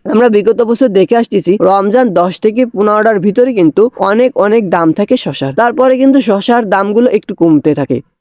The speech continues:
এর বিশেষ কারণ হচ্ছে, তখন বাজারে থেকে প্রচুর শশা। বাজার যদি সবজি বেশি হয়, তাহলে দাম তো অবশ্যই কম হবে।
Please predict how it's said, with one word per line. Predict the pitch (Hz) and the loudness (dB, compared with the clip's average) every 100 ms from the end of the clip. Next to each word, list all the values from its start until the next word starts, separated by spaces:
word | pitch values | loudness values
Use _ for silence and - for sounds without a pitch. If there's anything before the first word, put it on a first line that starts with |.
| - | -4
এর | 247 | 0
বিশেষ | 190 - 226 | 0 -2 -2
কারণ | 233 190 | -2 0
হচ্ছে, | 214 185 220 240 | 0 0 0 0
তখন | 202 247 233 | 0 0 0
বাজারে | 175 185 226 233 | -2 0 0 2
থেকে | 254 262 | 0 0
প্রচুর | - 208 - 262 | 0 -2 0 -2
শশা। | 240 185 151 - | -2 -4 -2 -2
বাজার | 185 208 240 233 | -2 0 0 0
যদি | 233 | 0
সবজি | 214 214 190 190 262 254 - _ - | 0 0 0 0 0 0 -6 _ -2
বেশি | 208 262 | 0 2
হয়, | 269 196 | 2 2
তাহলে | - 220 233 | 2 0 0
দাম | 202 202 190 | 0 0 0
তো | 196 | -2
অবশ্যই | 233 165 202 - 254 | 0 0 -2 0 -2
কম | 214 165 | 0 -2
হবে। | 156 135 | -2 -4